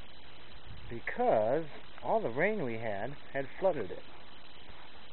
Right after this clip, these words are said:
This used to be a raised bed. But they're coming up.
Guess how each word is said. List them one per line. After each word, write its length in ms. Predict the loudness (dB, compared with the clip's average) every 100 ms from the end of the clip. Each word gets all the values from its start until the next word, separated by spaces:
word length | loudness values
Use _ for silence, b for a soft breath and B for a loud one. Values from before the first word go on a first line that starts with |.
| -6 -6 -6 -6 -6 -6
This 140 | -4
used 200 | -4 -4
to 80 | -4
be 140 | -4
a 60 | -2
raised 460 | -2 -2 -2 -4 -4
bed. 240 | -4 -4 -4 -6 -6 -6 -6 -6 -6 -6 -6 -6 -6 -6 -6 -6 -6 -6 -6 -6 -6 -4 -4 -6 -4 -4 -4 -4 -4 -4 -4 -4 -4 -4 -4 -4 -4 -4 -4 -4 -4 -4 -4 -4 -4 -4
But 120 | -2
they're 140 | 0
coming 320 | 0 -2 -2 0
up. 220 | 0